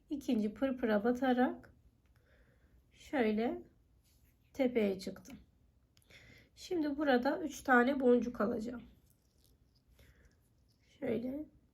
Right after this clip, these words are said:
Bir, iki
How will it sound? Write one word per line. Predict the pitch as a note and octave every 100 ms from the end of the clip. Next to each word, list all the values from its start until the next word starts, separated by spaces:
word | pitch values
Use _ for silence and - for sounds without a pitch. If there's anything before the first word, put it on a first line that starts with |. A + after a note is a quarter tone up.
| _ - - _ _ _ _ _ _ _ _ _ _ _ _ _ _ _ _ - _ _ _ _ _ -
Bir, | A#3+ G#3+ A3+ C#4 - _ _ _ _ _ - - - - _ _ _ _ _ _ _ _ - - _ _ _ _ _ _ - - -
iki | B3 - - G#3 A3 D4+